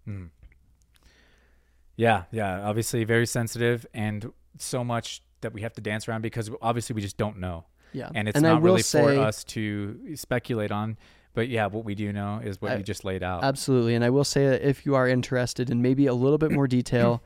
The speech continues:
Speaker 1: <clears throat>
Speaker 2: it's not a lot more detail,
Speaker 1: Yeah.
Speaker 2: but, um, Sebastian Foucault's podcasts with Rafe Kelly and with the Modus podcast, he, he does talk about it a little bit more.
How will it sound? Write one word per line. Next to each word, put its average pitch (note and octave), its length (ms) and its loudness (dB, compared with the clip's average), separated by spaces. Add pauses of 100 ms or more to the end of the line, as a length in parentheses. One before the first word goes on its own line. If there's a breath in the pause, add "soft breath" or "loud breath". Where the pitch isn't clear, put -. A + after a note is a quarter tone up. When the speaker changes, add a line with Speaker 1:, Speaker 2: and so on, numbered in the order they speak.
Speaker 1:
<clears throat> - 120 -20
Speaker 2:
it's - 100 -10
not E3+ 120 4
a D#3+ 40 4
lot C3 160 4
more C#3 160 2
detail, A#2+ 600 4
Speaker 1:
Yeah. C3 240 4 (500 soft breath)
Speaker 2:
but, - 60 2
um, A2+ 420 4 (300)
Sebastian B2 640 0
Foucault's A#2+ 460 -4
podcasts A#2 640 -2
with C3 160 0
Rafe B2 240 2
Kelly A#2 420 2 (360 soft breath)
and A#2+ 180 2
with A#2 140 2
the A#2 80 2
Modus A2 280 2
podcast, A2+ 680 0
he, A#2+ 100 -4 (240)
he A#2+ 160 0
does B2 180 2
talk A#2 220 0
about A#2+ 240 2
it A#2+ 60 -2
a A#2+ 40 2
little A#2+ 220 4
bit A#2+ 160 2
more. A#2 420 2